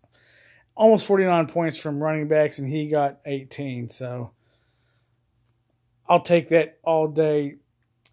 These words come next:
every day. Next game was between the Green Bay Packers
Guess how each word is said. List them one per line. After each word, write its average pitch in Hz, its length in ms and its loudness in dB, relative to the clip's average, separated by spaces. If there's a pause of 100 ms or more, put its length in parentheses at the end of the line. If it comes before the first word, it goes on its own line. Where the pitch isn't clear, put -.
(120)
every 127 300 -8
day. 123 300 -8 (2000)
Next 160 300 -4
game 196 380 -2 (340)
was 151 160 -2
between 160 320 -2
the 151 80 -2
Green 160 260 -2
Bay 156 180 2
Packers 165 580 -2